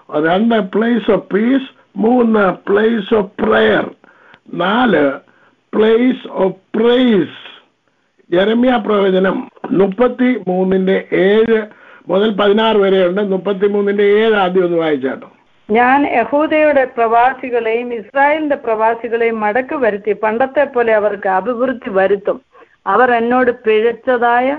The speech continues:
Speaker 2: സകല അകൃത്യത്തെയും ഞാൻ നീക്കി അവരെ ശുദ്ധീകരിക്കും." അതാണ് പാസ്റ്റർ.
Speaker 1: അപ്പൊ ശുദ്ധീകരിക്കും. അടുത്ത ര-, ഒരു വാക്യം കൂടെ വായിച്ചോ.
Speaker 2: "ശുദ്ധീകരിക്കുകയും അവർ പാപം ചെയ്തത് എന്നോട് ദ്രോഹിച്ചതായ സകല അകൃത്യങ്ങളെയും മോചിക്കുകയും ചെയ്യും."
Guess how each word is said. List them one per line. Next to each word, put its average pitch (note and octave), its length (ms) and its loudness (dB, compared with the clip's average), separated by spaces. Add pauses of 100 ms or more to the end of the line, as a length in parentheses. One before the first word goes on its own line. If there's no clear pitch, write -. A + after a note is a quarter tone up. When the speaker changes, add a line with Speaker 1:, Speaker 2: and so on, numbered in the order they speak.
(160)
Speaker 2:
സകല A3+ 340 0
അകൃത്യത്തെയും A#3+ 1000 0
ഞാൻ G#3+ 300 -2
നീക്കി A3+ 240 -2
അവരെ A3 400 2
ശുദ്ധീകരിക്കും." G#3 840 -4 (1120)
അതാണ് G#3 300 -6
പാസ്റ്റർ. F#3 420 -10 (840)
Speaker 1:
അപ്പൊ E3+ 160 4
ശുദ്ധീകരിക്കും. F#3 600 0
അടുത്ത F#3+ 160 -2
ര-, G3 120 2
ഒരു F#3+ 240 2
വാക്യം E3 220 0
കൂടെ D#3 120 0
വായിച്ചോ. A2+ 460 -6 (1300)
Speaker 2:
"ശുദ്ധീകരിക്കുകയും G#3 1200 -2
അവർ A#3 380 0 (380)
പാപം B3+ 440 2
ചെയ്തത് G#3 680 -2 (240)
എന്നോട് A3 540 -2
ദ്രോഹിച്ചതായ A3+ 800 0
സകല A3+ 520 -2
അകൃത്യങ്ങളെയും G#3+ 880 0
മോചിക്കുകയും G#3+ 640 -2
ചെയ്യും." D#3 400 -6